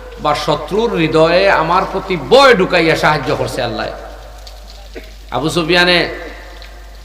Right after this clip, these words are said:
রুম, কয়সরে রুমর ওখানে কইতরা, হিরকল বাদশা, নাজ্জা হাবসাত,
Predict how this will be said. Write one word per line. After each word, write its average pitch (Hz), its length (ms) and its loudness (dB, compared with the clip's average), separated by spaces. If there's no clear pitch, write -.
রুম, 160 480 0
কয়সরে 175 380 0
রুমর 190 320 2
ওখানে 196 260 2
কইতরা, 196 500 2
হিরকল 180 380 2
বাদশা, 160 480 2
নাজ্জা 147 300 -2
হাবসাত, 151 800 2